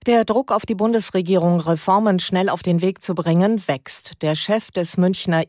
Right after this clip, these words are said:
ifo-Instituts Fußt brachte Neuwahlen ins Gespräch, sollte sich die Regierung nicht auf Reformen einigen können. In der Neuen Osnabrücker Zeitung schlug Fußt eine Steuerreform vor, um die Wirtschaft anzukurbeln.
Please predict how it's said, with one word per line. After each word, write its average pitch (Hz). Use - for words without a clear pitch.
ifo-Instituts 190
Fußt -
brachte 196
Neuwahlen 196
ins 175
Gespräch, 190
sollte 160
sich 160
die 175
Regierung 175
nicht 175
auf 160
Reformen 170
einigen 185
können. 143
In 175
der 170
Neuen 175
Osnabrücker 180
Zeitung 214
schlug 190
Fußt -
eine 190
Steuerreform 180
vor, 196
um 175
die 170
Wirtschaft 185
anzukurbeln. 170